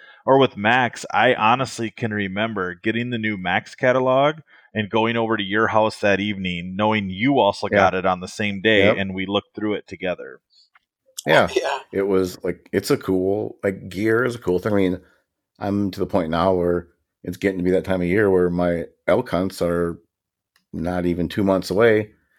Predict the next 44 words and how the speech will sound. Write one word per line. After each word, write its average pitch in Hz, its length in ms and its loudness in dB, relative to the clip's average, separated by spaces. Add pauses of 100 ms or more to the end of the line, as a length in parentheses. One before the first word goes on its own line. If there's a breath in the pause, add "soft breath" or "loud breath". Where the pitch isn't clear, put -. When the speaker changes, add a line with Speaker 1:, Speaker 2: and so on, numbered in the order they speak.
(140)
Speaker 2:
and 73 80 -8
I'm 73 100 -4
starting - 280 0
to 80 80 -8
go 82 220 -2
through 95 180 -4
my 98 100 0
things 90 520 0
and 73 100 -10
think 80 220 -8
of 95 80 0
what 98 100 4
I 104 80 0
need 92 400 0
and 71 160 -4
what 85 140 -2
else 92 160 -6
could 92 180 0
I 98 60 6
use. 87 460 0 (360)
Speaker 3:
Yep. - 200 -10 (180)
Speaker 2:
So, 123 140 4
like, 107 140 2
all 104 300 0
that, 92 240 0
like, - 160 -6 (160)
gear 104 320 4
is 78 160 -2
a - 140 -4
cool 87 320 2
thing. 104 320 2
I - 20 0
mean, 85 320 -2 (340)
it's 87 120 -10
fun. 98 300 0
Like, 82 180 -2
you 90 80 2
don't, - 140 -4 (920)
like, 57 100 -10
I, - 640 -18
I 87 40 -4
don't 90 80 -4
know. 73 200 -6
I, 95 100 -2